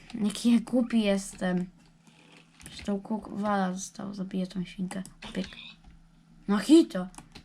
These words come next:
Dobra. Poceluję sobie do kurczaka. Pyk.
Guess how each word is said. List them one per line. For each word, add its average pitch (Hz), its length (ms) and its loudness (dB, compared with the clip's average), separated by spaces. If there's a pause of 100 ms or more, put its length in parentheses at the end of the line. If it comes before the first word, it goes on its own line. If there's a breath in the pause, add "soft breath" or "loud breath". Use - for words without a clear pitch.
(200)
Dobra. 190 260 -2 (400)
Poceluję 190 520 -2
sobie - 260 -8
do 220 100 -8
kurczaka. - 480 -12 (2750)
Pyk. - 260 -2